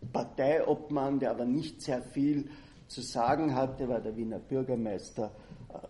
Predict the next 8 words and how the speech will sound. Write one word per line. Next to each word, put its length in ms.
Karl 440
Seitz. 840
Der, 380
in 140
den 160
Erinnerungen 1120
an 340
ihn, 540